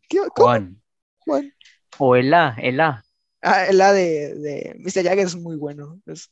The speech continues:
Speaker 2: Pero es que ese es diferente, men. Él ya venía años
Speaker 1: Pero
Speaker 2: ya.
Speaker 1: es, es, él es mister Jagger, o sea, ya es mister Jagger. Es como que, ah, cualquier cosa que haga, que haga él es como graciosa.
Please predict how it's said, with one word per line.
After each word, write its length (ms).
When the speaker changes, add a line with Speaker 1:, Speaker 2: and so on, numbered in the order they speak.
Speaker 2:
Pero 160
es 80
que 100
ese 100
es 60
diferente, 520
men. 180
Él 160
ya 380
venía 380
años 140
Speaker 1:
Pero 180
Speaker 2:
ya. 20
Speaker 1:
es, 20
es, 280
él 120
es 100
mister 420
Jagger, 380
o 20
sea, 140
ya 140
es 100
mister 260
Jagger. 360
Es 80
como 180
que, 160
ah, 260
cualquier 260
cosa 180
que 80
haga, 160
que 120
haga 180
él 80
es 140
como 140
graciosa. 460